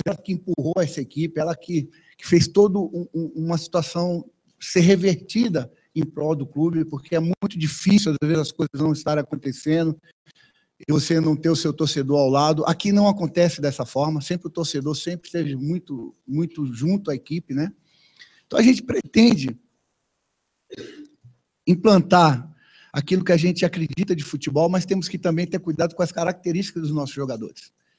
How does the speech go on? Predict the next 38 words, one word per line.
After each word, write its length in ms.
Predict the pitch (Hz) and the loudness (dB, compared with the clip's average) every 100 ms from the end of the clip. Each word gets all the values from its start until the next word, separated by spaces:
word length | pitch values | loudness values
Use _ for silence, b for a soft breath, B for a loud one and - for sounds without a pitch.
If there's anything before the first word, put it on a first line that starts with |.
| _ _ | _ _
Então, 120 | - | -2
nós 140 | 170 | 2
vamos 220 | 165 185 - | 4 4 4
tentar 320 | 175 156 156 | 2 4 6
aí, 420 | 151 160 175 - b b b b b b b _ | 6 8 6 2 b b b b b b b _
de 80 | 156 | 6
alguma 360 | 156 180 190 | 8 8 6
forma, 920 | 160 156 180 196 190 185 165 147 131 - _ - 147 | 6 8 10 10 6 4 4 4 2 -4 _ -14 0
fazer 260 | 160 147 | 2 2
uma 140 | 170 165 | 2 2
equipe, 520 | 165 160 165 147 - | 0 -2 0 0 -2
é, 1300 | 98 139 139 139 135 135 131 131 127 120 113 101 - - - | -6 -4 0 0 0 0 0 0 0 -2 -4 -8 -10 -12 0
não 220 | 160 196 | 2 4
que 80 | 185 | 4
ela 180 | 170 156 | 4 4
não 160 | 147 | 2
seja, 420 | - 180 190 175 | 2 4 6 6
mas 300 | 156 156 143 | 4 4 2
mais 260 | 131 196 233 | 4 4 4
competitiva, 880 | - 190 175 - - 175 220 247 247 _ _ _ _ _ _ _ _ _ _ _ - | 0 0 0 0 -2 0 2 0 -4 _ _ _ _ _ _ _ _ _ _ _ 4
mas 560 | 175 202 247 233 - _ | 6 6 6 4 -2 _
isso 220 | 196 196 | 2 2
é 20 | |
um 60 | 226 | 0
processo, 640 | 208 208 - 147 - - 143 | 0 -2 0 0 -2 -8 -2
não 60 | |
vai 120 | 147 | 0
ser 180 | 151 170 | 0 -2
de 80 | 156 | -2
um, 320 | 160 147 139 | -4 -2 -4
de 40 | 143 | -2
uma 140 | 147 | 0
hora 180 | 143 139 | 2 0
pra 160 | 160 | 0
outra, 300 | 160 175 185 | 0 0 -2
mas 180 | 196 208 | -2 -2
esperamos 560 | 202 - 196 170 190 180 | 0 0 2 2 0 -4
que, 400 | - 226 151 | -4 -2 -2